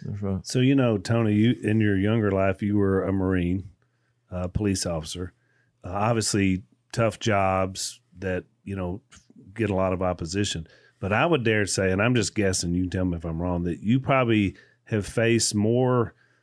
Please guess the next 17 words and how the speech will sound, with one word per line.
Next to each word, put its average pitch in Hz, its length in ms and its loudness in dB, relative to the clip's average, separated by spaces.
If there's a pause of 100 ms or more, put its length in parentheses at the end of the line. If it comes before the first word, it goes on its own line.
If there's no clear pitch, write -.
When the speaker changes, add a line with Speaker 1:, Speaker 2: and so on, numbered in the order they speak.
(200)
Speaker 2:
uh, 98 260 -2
ill 131 280 2
will 101 520 2 (400)
and 95 140 -2
opposition 101 760 0
because 95 540 -2
you're 101 140 2
willing 110 380 2
to 101 120 -4
be 98 200 0
a 87 100 0
face 107 500 0
for 98 380 -4 (160)
a, 98 60 -10
a - 20 -8
group, 101 440 -2
uh, 87 100 -6